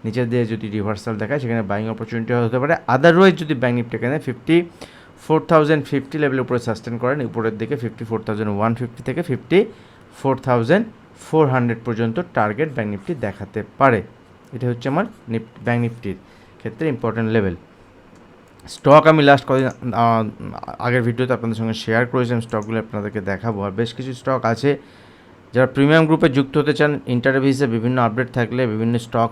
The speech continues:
থাকলে আমি ওখানে শেয়ার করি। আর প্রিমিয়াম গ্রুপ সম্পূর্ণ ফ্রি। ভিডিও নিচে ডেসক্রিপশন বক্সে আপস্টকের অ্যাকাউন্ট ওপেনিং লিংক থাকবে, অ্যালায়েন্স ব্লুর অ্যাকাউন্ট ওপেনিং লিংক আছে, ওই দুটো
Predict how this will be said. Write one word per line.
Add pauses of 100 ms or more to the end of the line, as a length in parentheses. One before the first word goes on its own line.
থাকলে
আমি
ওখানে (140)
শেয়ার (120)
করি। (960)
আর (1160)
প্রিমিয়াম
গ্রুপ
সম্পূর্ণ (120)
ফ্রি। (120)
ভিডিও
নিচে
ডেসক্রিপশন
বক্সে
আপস্টকের
অ্যাকাউন্ট
ওপেনিং (100)
লিংক
থাকবে,
অ্যালায়েন্স
ব্লুর
অ্যাকাউন্ট
ওপেনিং (120)
লিংক (100)
আছে,
ওই
দুটো